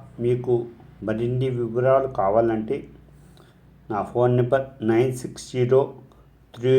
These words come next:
టూ ఎయిట్ జీరో సెవెన్ సిక్స్ నైన్ను సంప్రదించినట్టయితే అన్ని వివరాలు తెలిపి మీరు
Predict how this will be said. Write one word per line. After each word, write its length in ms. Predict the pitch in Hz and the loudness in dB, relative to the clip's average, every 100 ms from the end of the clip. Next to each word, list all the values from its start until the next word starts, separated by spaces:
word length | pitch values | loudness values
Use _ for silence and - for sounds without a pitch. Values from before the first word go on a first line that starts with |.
| 131 | 2
టూ 100 | 143 139 - - _ _ _ - | -2 -4 -10 -20 _ _ _ 0
ఎయిట్ 360 | 110 117 120 123 | 4 4 2 -2
జీరో 320 | 123 123 135 135 - - _ - | 0 4 2 0 -10 -20 _ -20
సెవెన్ 480 | - 123 110 139 147 | -6 -2 -2 -2 -4
సిక్స్ 440 | - - - - 120 | -6 -12 -12 -12 -4
నైన్ను 460 | 123 120 123 127 113 123 170 - - _ - | 0 0 0 0 0 -2 -6 -14 -20 _ -8
సంప్రదించినట్టయితే 1200 | 104 98 120 127 120 120 - 127 117 113 120 117 175 175 - _ _ _ - _ 104 | -6 -4 0 2 2 -4 -6 -2 -2 -2 -2 0 -2 -2 -8 _ _ _ -20 _ -4
అన్ని 320 | 120 139 151 | 0 2 2
వివరాలు 600 | 147 139 131 135 123 135 131 | 2 0 4 8 8 6 2
తెలిపి 380 | 117 123 - 117 113 - - - - _ _ _ | -2 -8 -4 -2 -2 -4 -8 -16 -20 _ _ _
మీరు 200 | 123 123 | -4 -4